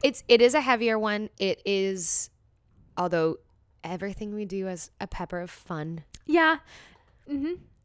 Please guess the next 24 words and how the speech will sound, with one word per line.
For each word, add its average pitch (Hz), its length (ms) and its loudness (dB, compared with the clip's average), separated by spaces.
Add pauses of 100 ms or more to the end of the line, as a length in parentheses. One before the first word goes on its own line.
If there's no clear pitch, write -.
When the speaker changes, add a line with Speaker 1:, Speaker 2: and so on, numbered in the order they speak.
Speaker 1:
We'll 277 140 2
Speaker 2:
I 294 40 -2
Speaker 1:
see. 247 240 -2
We 233 160 2
both, 196 300 2
we 160 160 -6
always 185 240 0
end 131 100 -8
up 123 100 -12
crying 160 480 -4 (400)
Speaker 2:
Y-, 226 280 -10
Speaker 1:
and 320 160 4
Speaker 2:
oh, - 20 4
Speaker 1:
laughing. - 460 -4
Speaker 2:
yeah, 254 140 8
usually. 233 600 2
Even - 140 0
Speaker 1:
That's 381 100 10
Speaker 2:
if 330 80 6
it's, - 120 2
like, 233 180 4
tears 262 360 6
of 208 320 4 (120)
joy 196 500 6